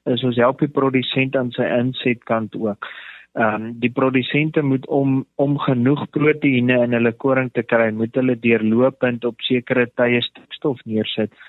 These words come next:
wat help om daai proteïen vlakke te, te, te behaal. En dit help dat dalk in die toekoms minder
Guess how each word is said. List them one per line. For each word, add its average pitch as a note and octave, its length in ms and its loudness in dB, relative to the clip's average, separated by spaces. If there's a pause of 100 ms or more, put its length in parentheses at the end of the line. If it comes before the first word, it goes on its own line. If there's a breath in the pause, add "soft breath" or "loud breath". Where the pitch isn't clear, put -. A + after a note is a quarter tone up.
(180 loud breath)
wat A2+ 180 0
help A2+ 300 2
om C3+ 100 2
daai A#2+ 140 2
proteïen A#2+ 800 0
vlakke C#3 520 -2
te, G#2 240 -10 (180)
te, A2 300 0 (180)
te A2+ 80 0
behaal. G#2+ 500 2 (460 loud breath)
En A#2+ 240 0
dit D3 220 0
help B2 340 2
dat B2 240 2
dalk A2+ 340 0
in C3 120 -2
die A#2 120 -4
toekoms B2+ 400 -4
minder A#2+ 420 0